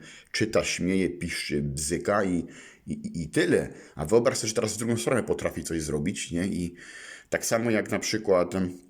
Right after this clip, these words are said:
twój mózg ma fale elektro-, fale elektromagnetyczne i można je zaburzyć.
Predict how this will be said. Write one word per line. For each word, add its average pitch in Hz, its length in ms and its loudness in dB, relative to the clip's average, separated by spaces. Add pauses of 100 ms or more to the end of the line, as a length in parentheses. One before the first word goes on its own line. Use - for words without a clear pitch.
(560)
twój 95 240 0
mózg 95 320 0
ma 82 280 2
fale - 580 2
elektro-, 80 500 -2
fale 92 260 2
elektromagnetyczne 80 880 -2
i 92 80 0
można 90 340 0
je 87 160 2
zaburzyć. 87 1080 0